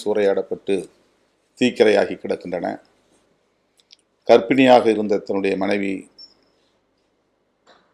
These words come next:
தமிழ்நாட்டுக்கு தப்பி வந்து விடுகிறார். இங்கே வந்த பிறகு மண்டபம் அகதி முகாமிலே அவருக்கு ஒரு குழந்தை பிறக்கிறது.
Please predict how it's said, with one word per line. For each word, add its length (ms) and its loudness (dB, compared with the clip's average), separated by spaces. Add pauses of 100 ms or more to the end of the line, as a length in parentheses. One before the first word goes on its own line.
(1500)
தமிழ்நாட்டுக்கு 560 -2
தப்பி 320 -4
வந்து 180 -4
விடுகிறார். 440 -4 (1600)
இங்கே 240 2
வந்த 300 4
பிறகு 340 4
மண்டபம் 400 0
அகதி 260 2
முகாமிலே 440 2
அவருக்கு 400 -2
ஒரு 160 -6
குழந்தை 320 -2
பிறக்கிறது. 560 -8